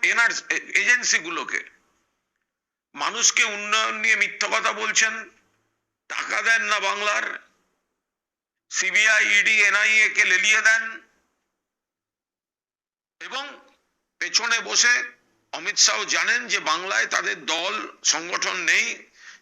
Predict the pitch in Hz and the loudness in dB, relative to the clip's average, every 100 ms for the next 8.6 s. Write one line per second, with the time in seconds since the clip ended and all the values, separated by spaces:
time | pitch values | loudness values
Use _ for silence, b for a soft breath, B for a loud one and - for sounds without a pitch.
0 | - 127 - - 208 202 202 190 196 180 | -16 0 2 2 0 0 -2 -2 0 -2
1 | 208 220 262 - B B B _ 165 220 | -2 -2 -2 -4 B B B _ -2 -2
2 | - 185 220 220 214 202 214 196 196 170 | -6 -10 -8 -4 -2 0 2 4 2 0
3 | 208 202 214 220 156 175 202 220 214 214 | -4 0 0 2 0 0 -2 -4 -6 -2
4 | 226 185 180 190 - 180 175 143 147 147 | -2 0 -2 0 0 2 0 0 0 -2
5 | 139 139 147 - 175 185 160 175 - 139 | -2 -2 -2 -4 -4 -2 -2 -2 -4 -8
6 | 185 185 208 - - - B B - 151 | -8 -4 -2 -2 -4 -6 B B -6 -6
7 | 170 175 160 147 165 156 151 160 147 151 | -4 -2 -2 -2 -4 -4 -4 -6 -4 -2
8 | 131 131 120 - 104 | -2 -2 -2 -4 -4